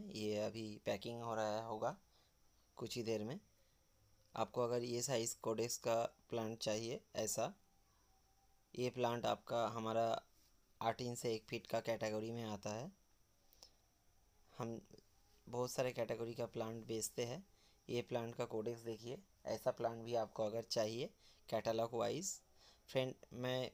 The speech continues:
एक वीडियो छोड़ा था, आपने देखा था, मेरे पास फ़ाइव हंड्रेड से ऊपर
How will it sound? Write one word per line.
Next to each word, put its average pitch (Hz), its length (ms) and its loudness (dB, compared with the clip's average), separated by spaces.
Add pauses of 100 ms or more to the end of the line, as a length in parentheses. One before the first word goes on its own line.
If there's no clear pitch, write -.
(140)
एक 120 160 0
वीडियो 123 320 0
छोड़ा 120 280 0
था, 123 160 4
आपने 117 180 2
देखा 113 280 0
था, 120 120 -2
मेरे 117 220 0
पास 117 160 0
फ़ाइव 117 300 2
हंड्रेड 123 240 -2
से 127 140 -2
ऊपर 117 400 -2